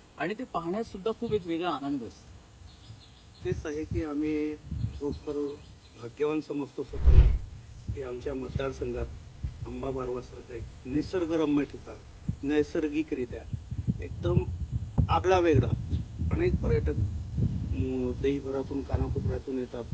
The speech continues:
Speaker 2: काही मित्रमंडळी येतात आणि जो कोणी इथं आला तर तो म्हणतो की खरोखर हा अनटच फॉरेस्ट आहे आणि इथं विविध प्रकारचे प्राणी, पक्षी जे इतर कुठे मिळत नाहीत, ते सर्व इथं बघायला मिळतात. विशेष करून फक्त याला ना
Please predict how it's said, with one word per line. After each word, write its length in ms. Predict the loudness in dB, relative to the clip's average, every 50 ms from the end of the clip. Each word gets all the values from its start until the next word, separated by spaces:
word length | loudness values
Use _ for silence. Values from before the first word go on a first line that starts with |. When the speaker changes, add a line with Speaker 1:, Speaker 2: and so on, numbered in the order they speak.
| -6 -6 -6 -6 -6 -8
Speaker 2:
काही 100 | -6 -6
मित्रमंडळी 640 | -4 -6 -6 -4 -4 -4 -2 -2 -2 -2 -2 -2 0
येतात 260 | 2 2 4 2 2 0 -4 -10 -12 -12 -12 -12 -12 -12 -12 -12 -10 -6
आणि 220 | -4 0 0 0
जो 220 | 0 0 2 2 2
कोणी 300 | 2 4 2 4 6 4
इथं 220 | 4 2 0 -4
आला 340 | -4 0 2 2 2 0 -2 -6 -12 -16 -14 -14
तर 60 | -14 -14 -10 -6
तो 100 | -6 -4
म्हणतो 320 | -4 -4 -6 -6 -6 -6 -8
की 160 | -6 -8 -12
खरोखर 520 | -12 -12 -10 -4 -4 -4 -4 -4 -6 -6
हा 180 | -6 -6 -8 -10 -12 -14 -20 -20 -14 -6
अनटच 300 | -6 -4 -2 -2 -4 -6 -6 -10 -10
फॉरेस्ट 320 | -6 -6 -6 -6 -6 -12
आहे 200 | -12 -10 -10 -12 -12 -14 -20 -20 -20 -20 -20 -20 -20 -16 -12 -8
आणि 260 | -4 -2 0 0 -2
इथं 200 | -2 -4 -6 -6 -6 -8 -12 -8
विविध 420 | -2 -2 0 2 2 2 4 4
प्रकारचे 560 | 2 2 2 -2 -2 -2 -4 -6 -4 -6 -8 -8 -8 -14 -20 -20 -20 -18 -14 -12 -6 -4
प्राणी, 400 | -2 0 2 2 4 4 2 2
पक्षी 640 | 0 -2 -4 -4 -4 -4 -2 0 0 0 0 -2
जे 380 | -4 -8 -12 -16 -4 0 2 2
इतर 200 | 2 2 -2 -2
कुठे 320 | -2 -6 -4 -4 -4 0
मिळत 280 | 2 2 4 4 4 2 2
नाहीत, 180 | 2 2 2 2 0 _ -16
ते 260 | -16 -16 -12 -12 -14
सर्व 220 | -8 -4 -2 0 0
इथं 180 | 0 -2 -2 -4
बघायला 320 | -4 -4 -2 -2 0 2 2
मिळतात. 340 | 2 2 0 -2 -8 -12 -14 -16 -20 -20 -20 -20 -20 -20 -20 -20 -20 -20 -20 -20 -20 -20 -10 -8
विशेष 380 | -8 -4 2 4 4 4 4
करून 280 | 2 2 2 2 2 0
फक्त 300 | -2 -6 -8 -4 -2 0
याला 280 | 0 2 2 2 2
ना 140 | 2 0 0